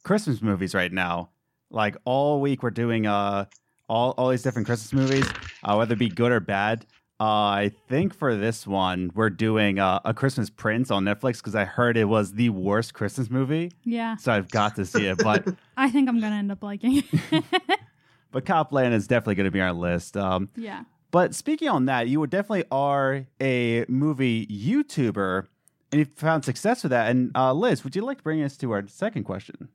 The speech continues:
Speaker 2: Sure. So how would you say that YouTube's success has affected the relationship you have with your wife and children, both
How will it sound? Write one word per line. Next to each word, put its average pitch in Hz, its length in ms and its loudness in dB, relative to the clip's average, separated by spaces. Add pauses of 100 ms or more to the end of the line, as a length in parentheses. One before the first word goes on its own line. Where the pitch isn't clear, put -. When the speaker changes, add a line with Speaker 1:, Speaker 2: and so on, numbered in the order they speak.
Speaker 2:
Sure. 302 720 -8
So 285 560 -2 (160)
how 349 320 0
would 440 200 -2
you 349 100 4
say 302 260 2
that 254 160 0
YouTube's 254 500 0
success 240 720 -2 (280)
has 262 180 2
affected 294 460 0
the 262 100 2
relationship 233 640 0
you 240 80 2
have 220 260 -2
with 214 140 -4
your 214 120 -2
wife 220 320 0
and 214 160 0
children, 214 440 0
both 208 220 0